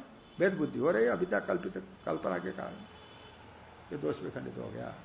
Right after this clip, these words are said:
ठीक है। ननु अविद्यावत्तों में भी क्षेत्र के संसारी दोष, दोष तत्कृतम दुखित्वादि प्रत्यक्ष उपलब्ध होते। पूर्वादि शंका करता है,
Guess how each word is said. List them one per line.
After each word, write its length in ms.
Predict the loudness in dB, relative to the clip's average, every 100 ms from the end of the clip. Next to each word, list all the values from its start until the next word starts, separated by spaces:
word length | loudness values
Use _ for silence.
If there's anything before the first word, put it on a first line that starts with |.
| -16 -18 -18 -18 -18 -18 -18 -18 -18 -18 -18 -10
ठीक 120 | -10
है। 220 | -10 -14 -16 -18 -16 -14 -12 -12 -12 -14 -14 -14 -14 -14 -14 -14 -16 -16 0 8
ननु 220 | 12 12
अविद्यावत्तों 800 | 12 12 12 12 12 10 8 8
में 180 | 10 10
भी 80 |
क्षेत्र 360 | 10 8 8 8
के 140 | 8
संसारी 600 | 8 8 6 6 8 8
दोष, 260 | 8 4 4 0 -2 0
दोष 240 | 6 6 8
तत्कृतम 760 | 6 8 8 8 8 8 8 8 6 4 -6 0
दुखित्वादि 680 | 2 4 4 8 8 10 8 4 -6 -2
प्रत्यक्ष 380 | 2 4 4 4
उपलब्ध 200 | 2 2
होते। 220 | 0 0
पूर्वादि 480 | 2 6 10 10 10
शंका 280 | 4 4 2
करता 140 | 4
है, 80 | 0